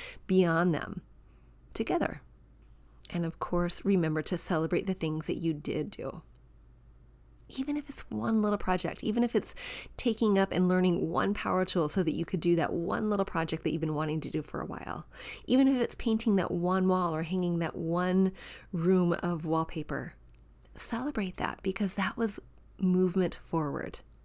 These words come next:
and you did that. You did that. After you have reflected on the year and how it went, how your home served you or did not serve you, projects you completed or didn't complete and why, I want you to think about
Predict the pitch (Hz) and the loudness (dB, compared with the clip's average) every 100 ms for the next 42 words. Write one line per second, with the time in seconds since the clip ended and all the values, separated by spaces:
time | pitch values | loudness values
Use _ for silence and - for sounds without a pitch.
0 | - 180 175 170 170 165 - - - - | -10 -4 0 2 4 2 2 -8 -10 -18
1 | - - - - 202 339 - 190 - - | -20 -20 -20 -8 2 2 2 -2 -6 -8
2 | - - - - - - - - - - | -12 -20 -20 -20 -20 -20 -20 -20 -20 -20
3 | - 220 240 - 220 196 180 180 160 - | -14 -10 -6 2 4 4 4 0 -2 -2
4 | 165 - 175 147 156 160 147 120 113 180 | -6 -4 -4 -4 -2 -2 -2 -4 -4 -4
5 | 202 - 165 165 - 165 185 - 160 170 | -6 -8 -8 -6 -6 -4 -4 -4 -6 -4
6 | - - - 180 170 165 160 - 185 190 | -8 -8 -6 -4 -2 -2 -4 -4 -4 -2
7 | 185 175 170 156 - - 170 202 - 175 | -2 -2 0 0 -4 -6 -6 -6 -2 -2
8 | 160 156 - - - - - - 226 208 | 0 0 -2 -4 -10 -18 -16 -6 -2 -2
9 | 196 - 170 165 - 185 185 - 147 165 | -2 -2 -2 -4 2 2 2 -2 -6 -4
10 | 165 - 180 - 160 - 175 147 139 131 | -4 -2 -6 -4 -4 -2 -2 0 -2 -4
11 | 143 220 - - - - - - - - | -2 -4 -6 -20 -20 -20 -20 -20 -18 -12
12 | 196 196 - 359 370 - 165 175 165 160 | -6 -6 -4 -2 -2 -4 -6 -4 -4 -2
13 | 156 - | -4 -6